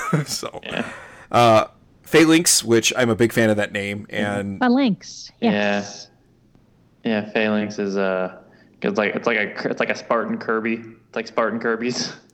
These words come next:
Speaker 1: Yeah,
Speaker 3: My
Speaker 1: there you go.
Speaker 3: favorite thing
Speaker 2: Yeah.
Speaker 3: is, is, um, someone put together, um, like, a gif that you can edit of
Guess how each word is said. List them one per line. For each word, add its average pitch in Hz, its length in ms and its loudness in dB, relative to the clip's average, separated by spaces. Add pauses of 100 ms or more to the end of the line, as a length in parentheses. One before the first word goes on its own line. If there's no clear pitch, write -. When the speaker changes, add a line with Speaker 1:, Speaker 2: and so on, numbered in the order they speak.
(380)
Speaker 1:
Yeah, 240 260 6
Speaker 3:
My - 60 0
Speaker 1:
there - 120 4
you 254 60 4
go. - 40 2
Speaker 3:
favorite 285 400 0
thing 240 280 0
Speaker 2:
Yeah. 277 160 2
Speaker 3:
is, 247 160 0
is, 185 400 2 (100)
um, 180 480 2
someone 214 400 2
put 208 160 2
together, 190 680 2
um, 156 440 0
like, 156 220 2
a 151 120 0
gif 151 380 0
that 151 100 0
you 175 160 2
can 156 160 0
edit 151 400 2
of 147 220 -4